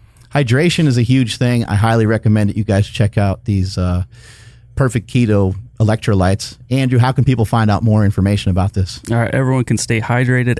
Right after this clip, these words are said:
Speaker 2: and in ketosis by going to perfect keto dot com slash power project. Use code power project and get fifteen percent off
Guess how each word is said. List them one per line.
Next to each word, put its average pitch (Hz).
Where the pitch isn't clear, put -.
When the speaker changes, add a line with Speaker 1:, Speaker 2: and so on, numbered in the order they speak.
Speaker 2:
and 147
in 120
ketosis 113
by 107
going 110
to 104
perfect 135
keto 120
dot 113
com 117
slash 107
power 139
project. 123
Use 175
code 139
power 143
project 127
and 120
get 113
fifteen 135
percent 117
off 107